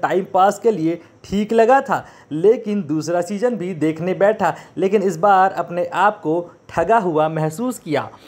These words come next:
विकास बहल की दो फिल्में क्वीन और सुपर थर्टी शानदार थी,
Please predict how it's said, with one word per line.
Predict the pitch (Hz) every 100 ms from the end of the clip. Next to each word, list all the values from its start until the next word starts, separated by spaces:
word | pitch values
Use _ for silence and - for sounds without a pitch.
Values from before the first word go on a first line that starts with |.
| - _ 170
विकास | 214 226 254 220
बहल | 240 233
की | 233 233
दो | 208 226
फिल्में | 226 180 190
क्वीन | 185 202 226 214
और | 165 175
सुपर | - 185 202
थर्टी | 196 220 220 202
शानदार | - 180 180 196 262
थी, | 254 151